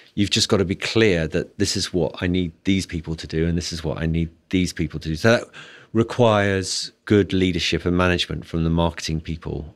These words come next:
within the organizations to make sure that everybody is happy and doing what is needed.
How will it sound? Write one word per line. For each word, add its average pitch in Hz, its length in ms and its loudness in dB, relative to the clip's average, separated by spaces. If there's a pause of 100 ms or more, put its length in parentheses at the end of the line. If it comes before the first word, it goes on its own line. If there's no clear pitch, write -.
within 85 260 0
the 85 80 2
organizations 80 800 -2
to 82 80 -8
make 80 200 -4
sure 80 320 -2 (600)
that - 180 -2
everybody 82 540 0
is 80 340 -2 (380)
happy 82 440 -4
and 76 300 -6
doing 80 280 0
what - 200 -8 (240)
is 80 260 -4
needed. 80 540 -4